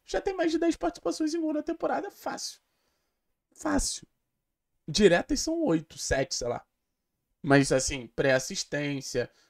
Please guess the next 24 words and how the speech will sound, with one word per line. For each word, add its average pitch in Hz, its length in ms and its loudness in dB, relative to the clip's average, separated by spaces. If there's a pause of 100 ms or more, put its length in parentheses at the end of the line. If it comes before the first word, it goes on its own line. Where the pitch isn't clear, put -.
cruzamento 143 600 -2
que 135 140 -2
desvia 135 420 -6
em 131 100 -4
um, 135 100 -4
aí 131 80 -2
só 123 160 -2
pra 165 220 2
outro, 151 440 0
vários. 196 400 2 (1080)
O 131 60 -14
Zapelli 139 360 8
consegue 135 480 2
ser 123 200 -6
influente 143 760 -4 (420)
em 151 100 -2
resultado 151 840 0 (220)
e 196 120 -4
influente 196 680 -4 (240)
na 180 180 -2
maneira 180 420 0
do 170 120 -14
time 170 240 -12
jogar. 214 420 -8